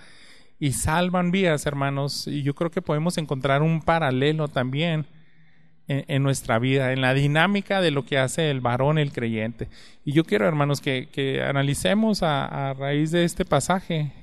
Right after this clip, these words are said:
que, que también nosotros nos encontramos en una tarea difícil, estamos en una guerra espiritual, y yo creo que somos los que más podemos impactar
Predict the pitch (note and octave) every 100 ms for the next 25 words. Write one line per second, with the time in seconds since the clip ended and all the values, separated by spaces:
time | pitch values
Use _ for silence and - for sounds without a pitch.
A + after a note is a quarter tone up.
0 | - - - - C#3 C#3 E3 A3+ G3 G#3+
1 | A3 E3+ E3+ D3 D3+ D3+ D3 F#3 F3+ D3+
2 | D#3 F#3+ E3 C#3+ D#3+ F3 - F3+ - E3+
3 | C#3 D3+ F3 E3+ E3 E3+ E3+ F3 E3+ E3
4 | D3 C3+ D3+ F#3 - - - - - D3
5 | D3+ F3 F3 F3+ - E3+ E3+ F3+ - E3
6 | D#3 C#3 - C#3+ D3 E3+ G3+ - F3+ F3
7 | F#3 - D3+ - C#3 - F#3 G#3+